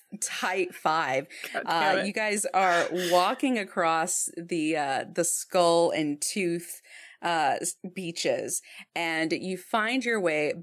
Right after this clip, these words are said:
Speaker 1: back to the main hub of the area. And, uh, yeah, let me know what you do. It's almost as though Daisy can just sniff out a tavern because she has found a little hole-in-the-wall,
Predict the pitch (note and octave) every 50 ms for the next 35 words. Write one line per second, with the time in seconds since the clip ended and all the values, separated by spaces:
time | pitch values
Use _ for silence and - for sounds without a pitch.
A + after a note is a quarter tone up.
0 | _ _ - F#3 F3 F3 F3 F3+ F3+ - - - G#3 D#3+ D3+ D#3 D#3+ D3+ - D#3
1 | F3 D#3+ D#3 D#3 D#3 D3+ D3+ D3+ D3 - - E3 - - - F#3+ E3+ E3 D3 C3+
2 | A#2+ A#2 - - - - D3+ D#3 D3+ D3 D#3 D#3 D3+ C3+ - - D3+ D3 C3+ C3+
3 | C#3+ - - G2+ - C#2 D#2 - - - - - - - - _ _ _ - F3+
4 | F3 E3 D#3+ D#3+ D#3+ D#3+ D#3+ D#3+ E3 E3 D#3+ - - - E3+ E3 D#3+ D#3+ D#3+ D#3
5 | D#3 D#3 D3+ - - F#3+ G#3+ C#4+ D#4 A3 F#3 F3 E3+ G3+ G#3 G3+ G#3 G#3 G#3 G#3
6 | - F#3 E3+ E3+ - D#3+ D#3+ F3+ G3 A3 B3 C4 - - - - _ _ - G3+
7 | G3 F#3 - - - F#3+ G#3+ A#3+ C#4 C#4 - B3+ A#3 G3 F#3 F#3 F3 E3 D#3 -
8 | D#3 D3+ D3+ E3 E3+ F#3+ F#3+ F3 - - F3+ D#3+ D3 - D3 D3 - - - -
9 | - - - - - G3 F#3 F#3 G3 G3 G#3+ G#3+ A3 - F#3 F3 F3 E3+ - -
10 | - - - - F#3+ D3+ D3+ D#3 D3+ - A#2 G2 A2+ C3 - F3+ F3+ - F#3 E3
11 | - - F#3 F3 F3 - F#3 F#3+ G3 G3+ G3+ - _ _ _ _ - F#3 E3 E3
12 | E3+ D#3+ D3 C#3 C#3+ D3 - - - - - - - E3+ F#3 F3+ E3+ E3 D#3+ -
13 | - - - F#3 F#3+ G3 G3+ F#3+ F#3 F3+ F3 D#3+ D#3 D3+ D#3 D3+ D3 D3 D3 D3
14 | D3 D3 D3